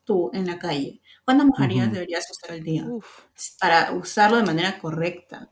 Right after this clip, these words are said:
Speaker 1: y que
Speaker 2: Ujú.
Speaker 1: estés protegido.
Speaker 3: Tres, por lo
Speaker 1: O sea,
Speaker 3: menos.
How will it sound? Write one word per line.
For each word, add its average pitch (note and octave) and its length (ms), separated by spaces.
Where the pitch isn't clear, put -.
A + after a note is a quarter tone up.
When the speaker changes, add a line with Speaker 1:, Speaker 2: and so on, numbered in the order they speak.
Speaker 1:
y C3 140
que - 80
Speaker 2:
Ujú. A#2+ 80
Speaker 1:
estés A2+ 180
protegido. - 880
Speaker 3:
Tres, A3 220
por F3+ 140
lo E3+ 40
Speaker 1:
O F3 60
sea, F3 160
Speaker 3:
menos. D#3+ 280